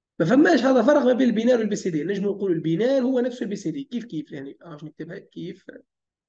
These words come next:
كيف؟ علاش كيف، كيف؟ مثالك تجي، تجي، تجي تكتب سبعة أنت لهنا.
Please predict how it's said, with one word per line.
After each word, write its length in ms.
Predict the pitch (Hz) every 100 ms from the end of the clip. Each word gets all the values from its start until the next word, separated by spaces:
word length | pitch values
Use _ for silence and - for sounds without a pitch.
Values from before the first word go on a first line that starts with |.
| _ _ _ _ _ _ _ _ _ _ _
كيف؟ 380 | 156 139 123 147 143 _ _ _ _ _ _ _ _ _ _ _ _ _ _ _ _ _ _ _ _ _ _ _ -
علاش 340 | 165 302 233
كيف، 180 | - 156
كيف؟ 340 | - 139 - _ _ _ _ _ _ _ _ -
مثالك 320 | 175 240 277
تجي، 220 | 233 226
تجي، 260 | 233 208 269
تجي 340 | 269 233 180
تكتب 220 | 233 - 185
سبعة 400 | 220 165 135 165
أنت 140 | 143
لهنا. 280 | 139 135